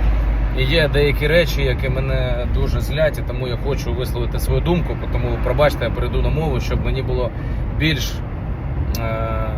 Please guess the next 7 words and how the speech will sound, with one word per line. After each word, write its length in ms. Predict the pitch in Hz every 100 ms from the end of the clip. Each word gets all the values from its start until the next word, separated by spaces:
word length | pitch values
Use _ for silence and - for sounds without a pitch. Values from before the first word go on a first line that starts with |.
| - - -
зручніше 600 | - 143 - 165 147 143
донести 420 | 127 135 139 -
позицію. 500 | 135 127 120 110 - - - - - - -
Річ 260 | 147 185 -
пойдет 440 | 156 151 151 165 143 -
о, 380 | 139 139 135 127 - - - - - - - - - -
е, 240 | 135 120